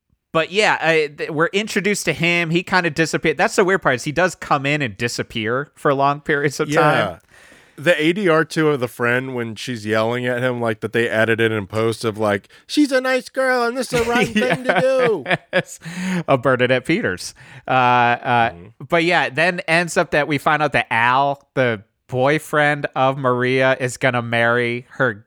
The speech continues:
Speaker 1: gap tooth friend. I say that as a fellow gap toother. <laughs> Um, uh, and yeah, they're gonna live in Detroit so that Maria can feel bad about being stuck in this fucking foundry town in the middle of nowhere.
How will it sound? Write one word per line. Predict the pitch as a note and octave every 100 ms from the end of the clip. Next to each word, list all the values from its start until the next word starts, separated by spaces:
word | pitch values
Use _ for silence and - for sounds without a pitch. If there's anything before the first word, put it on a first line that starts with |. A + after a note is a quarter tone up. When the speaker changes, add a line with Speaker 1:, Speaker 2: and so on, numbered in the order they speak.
| _
Speaker 1:
gap | - B2 - -
tooth | D3 C3+
friend. | - D3 D#3 D3
I | G#2+
say | - A#2
that | A#2 A#2
as | A2+
a | A2+
fellow | C3+ A#2 A#2
gap | A#2+ B2 -
toother. | D#3 C#3 - D#3 - -
<laughs> | - F3+ E3 C3+ - - D#3+ - D#3+ -
Um, | E3+ D#3 D3+ D3+ - F3 -
uh, | C#3+ C#3 C#3 -
and | D#3 D#3
yeah, | E3
they're | D3+ E3+
gonna | A#3 B3+
live | D4+ D#4+
in | D4+
Detroit | D4+ B3+ - F4+ D#4+ D#4 B3
so | - - D#3
that | C#3 C3+
Maria | C3+ C3 C3+ C3+
can | C#3+
feel | B2+ C#3 A#2+
bad | A#2 A2+ B2
about | A#2 A2+
being | A#2+ A2
stuck | - - - B2 -
in | C3
this | A#2 -
fucking | - D#3 D3 C3+ A#2 -
foundry | - - A2 A#2+ B2 C3 C#3+
town | - C3+ C3 C#3+ B2+
in | A2+
the |
middle | G#2+ A2+ B2 A2
of | G#2+
nowhere. | A2 A#2 A#2+ B2+ C#3